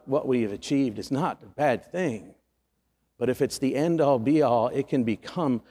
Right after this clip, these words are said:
such a corrupted thing, it can hurt us and each other.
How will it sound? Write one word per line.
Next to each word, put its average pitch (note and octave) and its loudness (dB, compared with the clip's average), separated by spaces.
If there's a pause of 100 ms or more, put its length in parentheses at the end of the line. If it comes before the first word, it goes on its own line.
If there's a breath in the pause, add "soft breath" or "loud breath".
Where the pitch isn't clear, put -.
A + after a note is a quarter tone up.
(220 soft breath)
such - -2
a C3 0
corrupted C3+ 0
thing, C#3+ 0
it A#2+ -2
can B2+ -4
hurt - 0
us A2 -2
and G#2+ -4
each - -8
other. G#2+ -2